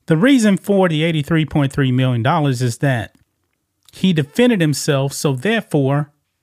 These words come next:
the judge said, "You defamed E. Jean Carroll." Now, folks, if somebody accused me of something, and I said, "I didn't do it," that means I didn't do it, okay?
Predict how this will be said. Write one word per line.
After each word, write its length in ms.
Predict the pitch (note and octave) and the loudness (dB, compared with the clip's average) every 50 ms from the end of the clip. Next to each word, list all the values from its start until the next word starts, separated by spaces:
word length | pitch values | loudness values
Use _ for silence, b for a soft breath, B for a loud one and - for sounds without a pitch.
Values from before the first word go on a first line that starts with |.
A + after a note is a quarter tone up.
| _ _ _ _ _ _ _ _ _ _ | _ _ _ _ _ _ _ _ _ _
the 100 | - A#2+ | -6 -2
judge 280 | A#2+ E3+ G#3 G3+ F3 - | 0 0 0 0 -2 -2
said, 380 | - - D#3+ D3+ C#3+ C#3 - _ _ _ _ _ _ _ _ _ _ _ _ _ | -2 -2 -2 -2 -2 -4 -8 _ _ _ _ _ _ _ _ _ _ _ _ _
"You 160 | C#3 E3+ G3+ | 0 0 0
defamed 840 | E3+ D#3 D3 C3+ - _ - F3 G3+ G3 D3+ A2+ G#2 A#2 C3+ C3 - - _ _ _ _ _ _ _ _ _ - | 0 0 -2 -4 -4 _ -4 -4 -2 -2 -2 -2 -2 -4 -4 -6 -8 -14 _ _ _ _ _ _ _ _ _ -2
E. 120 | D3 D3+ C#3 | 0 0 2
Jean 200 | C3+ C#3+ C3 A#2+ | 2 0 0 0
Carroll." 400 | - - F3+ E3+ C3+ - - _ _ _ _ _ _ _ _ _ _ _ _ _ _ _ _ _ _ _ - | -2 -2 -2 -2 -2 -6 -10 _ _ _ _ _ _ _ _ _ _ _ _ _ _ _ _ _ _ _ -4
Now, 100 | B2 G#2 | -4 -2
folks, 480 | - - A3 D#3+ - - - - - _ _ _ _ _ _ _ _ _ _ | 0 2 0 0 0 -4 -10 -14 -14 _ _ _ _ _ _ _ _ _ _
if 140 | - B2+ - | -2 -2 0
somebody 560 | - - - A#3+ C4 B3 A3 G#3 F#3 F3 D3 | 0 0 0 2 2 2 2 2 0 0 -2
accused 400 | C3+ - - - F3+ D3+ A#2+ C3+ | -6 -6 -4 -2 -2 0 0 0
me 100 | F3 F3+ | 0 0
of 100 | C3+ G#2 | 0 -2
something, 400 | - - A#2+ G2+ - - - - - _ _ _ _ _ _ _ _ _ _ _ _ _ _ _ _ _ _ _ _ _ _ _ _ _ _ - | -4 -4 -6 -8 -8 -12 -20 -20 -20 _ _ _ _ _ _ _ _ _ _ _ _ _ _ _ _ _ _ _ _ _ _ _ _ _ _ -2
and 100 | C3 C#3+ | 0 2
I 80 | F3 F3 | 2 0
said, 460 | - - F#3 E3 D3+ C3+ - - _ _ _ _ _ - | 0 -2 0 0 0 -2 -4 -6 _ _ _ _ _ -2
"I 80 | C#3+ | -2
didn't 240 | D3+ D#3 B2+ A2+ A2+ | 0 0 -2 0 0
do 160 | E3 F#3+ D3+ | 0 0 0
it," 200 | A#2+ G2+ - _ _ _ _ _ _ _ _ _ _ _ _ _ _ _ _ _ _ _ _ _ - | 0 -4 -8 _ _ _ _ _ _ _ _ _ _ _ _ _ _ _ _ _ _ _ _ _ -2
that 160 | C3 C#3+ D#3 | -2 0 2
means 240 | D#3 D3+ C#3+ B2+ - - | 2 2 0 -2 -2 -2
I 100 | D#3+ D#3+ | -2 0
didn't 240 | D3+ D3 C#3 B2 A#2+ | 0 0 -2 -2 0
do 140 | B2+ C#3 A#2 | 0 -2 -2
it, 140 | - - _ _ _ _ _ _ - | -4 -8 _ _ _ _ _ _ -6
okay? 340 | A#2+ A2 - E3 F3+ F#3+ F3+ | -6 -4 -2 -4 -4 -4 -8